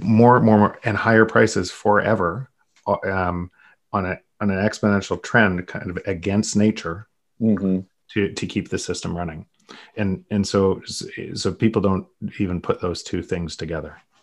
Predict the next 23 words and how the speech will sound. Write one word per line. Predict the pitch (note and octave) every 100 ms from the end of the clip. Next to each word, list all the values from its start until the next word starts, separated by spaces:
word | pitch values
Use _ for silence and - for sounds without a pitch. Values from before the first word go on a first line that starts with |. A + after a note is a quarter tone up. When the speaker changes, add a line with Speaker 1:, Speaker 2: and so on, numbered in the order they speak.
| _ _ _ _
Speaker 2:
Well, | -
it's | A2
funny, | - C#3 C3+ A2+ F#2
um, | G2+ G2 F#2 F#2 _ _ _ _
that | A2 G#2
you, | G#2 G2+ G2+
you | - G#2 G2+
say | A2+ G#2
that, | G2+ -
because | - G2+ F#2 - - _ _ _ _
it's | A2 G2+ - -
kinda | - B2 B2
how | A#2+ G#2+ G2 F2+ - _ _ _ _
my | G#2+ F#2+ E2+ _ -
personal | C#3 C#3 B2+ G2+
life | F#2+ F2+ -
is, | F2+ - - -
is, | F#2+ F2
uh, | F2+ E2 G2+ A2 _ _ _ _ _
is | F#2
moving. | F#2 G2+ G#2+ G2+ G2 F#2 F#2 - - _ _
Like, | G2 F#2+
we're, | G#2+ G#2+